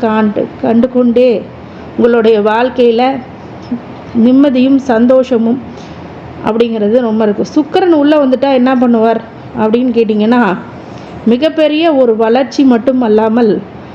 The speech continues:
உங்களுக்கு மகிழ்ச்சி தரக்கூடிய சில தருணங்களை உருவாக்குவார். ஒரு இடத்துல நீங்க சும்மா இருக்கும் போது இருக்கின்ற மகிழ்ச்சி இருக்காது. நாலு பேர் சேர்ந்து உங்களோட கு-, விஷயங்களை கொண்டாடும் போது அப்போ உங்களுக்கு சந்தோஷம் கிடைக்கும் பாருங்க. அந்த மாதிரி விஷயம் இப்போ நடக்கும்.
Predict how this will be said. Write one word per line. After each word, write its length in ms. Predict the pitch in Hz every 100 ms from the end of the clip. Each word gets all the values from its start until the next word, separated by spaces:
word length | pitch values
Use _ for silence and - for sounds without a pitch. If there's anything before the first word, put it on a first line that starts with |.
| - -
உங்களுக்கு 360 | 233 254 247
மகிழ்ச்சி 440 | 233 240 320 359 349
தரக்கூடிய 640 | 294 269 254 262 240 269
சில 220 | 294 233 220
தருணங்களை 640 | 226 233 285 294 240 240
உருவாக்குவார். 680 | 240 214 214 208 - 185 262 - - - - - - - - -
ஒரு 180 | 269
இடத்துல 540 | 269 269 330 349 294 285
நீங்க 240 | 294 262
சும்மா 460 | 254 285 302 339 320
இருக்கும் 380 | 277 269 285 269
போது 280 | 254 254 277 226 240 277 - - - -
இருக்கின்ற 460 | 262 254 285 262 247
மகிழ்ச்சி 400 | 240 240 294 302
இருக்காது. 480 | 247 233 214 190 208 -
நாலு 340 | 220 220 233
பேர் 200 | 233 294
சேர்ந்து 520 | 302 277 277 277 262 269
உங்களோட 320 | 233 233 269 277
கு-, 100 | 262 - - - -
விஷயங்களை 520 | 240 - 339 320 247
கொண்டாடும் 520 | 247 254 294 294 269
போது 300 | 254 233 262
அப்போ 320 | 220 214 220 294
உங்களுக்கு 320 | 277 233 202
சந்தோஷம் 480 | 226 226 247 262 214
கிடைக்கும் 320 | 202 208 202
பாருங்க. 240 | 196 190
அந்த 180 | 196 208
மாதிரி 220 | 220 262
விஷயம் 320 | 220 - 247
இப்போ 140 | 214 190
நடக்கும். 380 | 190 185 180